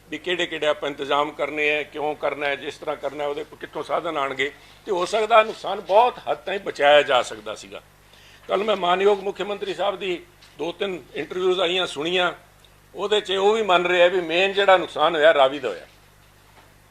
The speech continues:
ਤੇ ਰਾਵੀ ਦਾ ਮੁੱਢ ਕਿੱਥੋਂ ਚਾਲੂ ਹੁੰਦਾ ਸਾਹਿਬ? ਰਾਵੀ ਦਾ ਪਾਣੀ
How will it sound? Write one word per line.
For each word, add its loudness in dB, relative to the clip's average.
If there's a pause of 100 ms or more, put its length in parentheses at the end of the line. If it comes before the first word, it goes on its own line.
(320)
ਤੇ 0
ਰਾਵੀ 8
ਦਾ 8
ਮੁੱਢ 2
ਕਿੱਥੋਂ 0
ਚਾਲੂ 4
ਹੁੰਦਾ 6
ਸਾਹਿਬ? 0 (1700)
ਰਾਵੀ 4
ਦਾ 10
ਪਾਣੀ 4